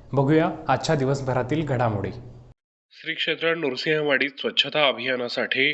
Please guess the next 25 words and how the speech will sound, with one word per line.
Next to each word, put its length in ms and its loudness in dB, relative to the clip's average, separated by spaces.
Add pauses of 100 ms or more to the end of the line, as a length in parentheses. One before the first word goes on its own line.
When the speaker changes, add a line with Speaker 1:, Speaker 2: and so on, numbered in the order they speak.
(160)
Speaker 2:
डॉक्टर 260 -2
नानासाहेब 680 0
धर्माधिकारी 600 0
प्रतिष्ठानचा 680 -4
पुढाकार. 480 0 (680)
श्री 240 -6
क्षेत्र 440 0
नृसिंहवाडी 800 0
इथे 260 -2
दत्तजयंती 680 -2
सोहळा 360 -2
लाखो 380 0
भाविकांच्या 600 -2
उपस्थितीत 580 -6 (100)
पार 140 -2
पडला. 340 -2 (800)
मोठ्या 280 -4
प्रमाणात 400 -2
झालेल्या 400 2
गर्दीमुळे 600 -2
कचऱ्याचा 500 -4
प्रश्न 280 -2
गंभीर 380 -6
बनला 280 -4
होता. 300 0